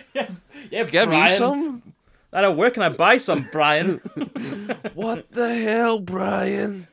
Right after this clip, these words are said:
Speaker 1: <laughs> But it was good. I, I, I like that. I think,
Speaker 2: Well,
Speaker 1: to be, to be
Speaker 2: see,
Speaker 1: honest,
Speaker 2: see if he does turn on the rest of Team Taz now, if he's a bit faced.
Speaker 1: Yeah.
Speaker 2: This is, like, a good way that they can do a fight with him because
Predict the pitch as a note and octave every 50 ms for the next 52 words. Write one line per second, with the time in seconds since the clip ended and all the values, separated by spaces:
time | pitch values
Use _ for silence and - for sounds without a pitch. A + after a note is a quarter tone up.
0 | _ _ - - F#3+ - - - - - A3+ - - A3 G#3+ - - G#3+ - -
1 | - F3 - _ - F#3+ - _ - - - _ - F#3 - _ - F3 E3+ _
2 | _ - - _ _ - - _ _ _ - E4+ E4+ E4 D#4 D4 - - F3 F#3
3 | G3 G#3 G3+ - C4+ B3+ B3 G#3 G3+ G3 - F3+ E3 - - D#3+ D#3+ - C#3+ C#3+
4 | C#3 C#3+ C3+ C#3 C#3 C3 - - C3 - - D3+ C#3+ A#2+ - - _ _ - -
5 | - - - - - - _ - - A#2 A2+ G#2 - E3 F#3 - - D#3+ D3 D#3+
6 | G3 G#3+ G3 D3 - - - - - C#3+ - - F3 F3+ F#3 - - D#3 B2 C3+
7 | C#3 C3+ - - - C3 C3+ D3+ D#3 D#3+ D#3 D#3+ D#3+ D#3 C#3 C3 - _ _ _
8 | - - B2 C3+ C3+ C#3+ C#3 C#3 - C3 B2+ - - C3+ B2+ A#2+ - C3+ B2+ B2
9 | B2 C3 B2 A#2+ A#2 A2 - A#2 A2 G2+ A2+ G2 A2+ G#2+ - - - A#2 B2 C3+
10 | C3+ B2+ F3+ F3+ C#3 A#2+ A2 - - _ _ _ - - C3 D3+ - E3 D#3 D3
11 | D3 D3 - - - A2+ A2 G#2+ A2 - A#2 A#2 A2 A2 - - _ _ _ _
12 | - G#2 G#2+ A2+ A2+ A2 G#2+ G#2+ D#2 G#2 G#2 - - A2 G#2 A2 G#2 G2+ G2+ -
13 | G#2 G#2+ D#2 F2 A2+ A#2 A2+ G#2 G#2 G#2 - A#2 A2 G#2+ G#2+ G#2+ -